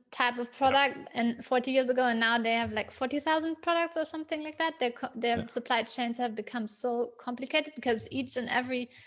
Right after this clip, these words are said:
Speaker 1: yarn needs a different certification and, and different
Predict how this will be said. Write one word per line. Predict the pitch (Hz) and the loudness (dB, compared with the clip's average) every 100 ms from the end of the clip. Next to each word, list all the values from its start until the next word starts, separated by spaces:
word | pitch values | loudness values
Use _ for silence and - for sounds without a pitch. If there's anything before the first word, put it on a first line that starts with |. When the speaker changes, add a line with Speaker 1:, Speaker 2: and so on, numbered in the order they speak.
| _ | _
Speaker 1:
yarn | 247 254 254 | 4 4 6
needs | 262 240 | 2 0
a | |
different | 226 247 233 | -2 -2 -4
certification | 233 226 220 - 262 262 240 240 | -6 -8 -12 -6 -4 -4 -6 -4
and, | 220 220 214 _ _ _ _ - | -4 -6 -10 _ _ _ _ -10
and | 220 226 | -4 -2
different | 247 240 247 240 | -2 -6 -4 -4